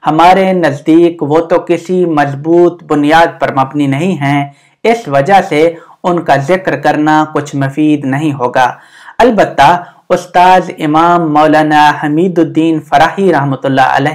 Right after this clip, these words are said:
की राय इजमालन मैं यहाँ पेश करता हूँ। इससे असल मसला अगरचे हल नहीं होता, लेकिन इसके हल के लिए एक राह खुलती ज़रूर नज़र आती है। क्या अजब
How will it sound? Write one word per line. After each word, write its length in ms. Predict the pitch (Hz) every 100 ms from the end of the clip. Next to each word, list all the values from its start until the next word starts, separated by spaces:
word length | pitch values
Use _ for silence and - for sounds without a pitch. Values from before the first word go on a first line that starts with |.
| 143
की 160 | - 139
राय 460 | 143 151 147 143 - _ -
इजमालन 600 | 170 151 151 160 170 165
मैं 160 | 160 147
यहाँ 260 | 139 135 160 -
पेश 200 | 190 190
करता 320 | - - -
हूँ। 360 | 160 151 147 139 - - _ -
इससे 400 | 214 - - 214 -
असल 460 | 190 - 220 202 175
मसला 500 | 151 147 180 180 175
अगरचे 480 | - 143 151 151 165
हल 220 | 160 175
नहीं 260 | 165 143 214
होता, 520 | 165 131 139 139 156 - - _ 175
लेकिन 300 | 170 170 175
इसके 400 | 170 - 185 180
हल 260 | - 165 190
के 180 | 185 170
लिए 300 | 165 160 160 -
एक 200 | 156 139 139
राह 340 | 160 190 - - -
खुलती 480 | 170 160 165 160 143
ज़रूर 400 | 143 160 165 131
नज़र 280 | 123 120 123
आती 300 | 143 - 135
है। 220 | 139 127 98 _ _ _ _
क्या 140 | 202 190
अजब 480 | 143 143 143 170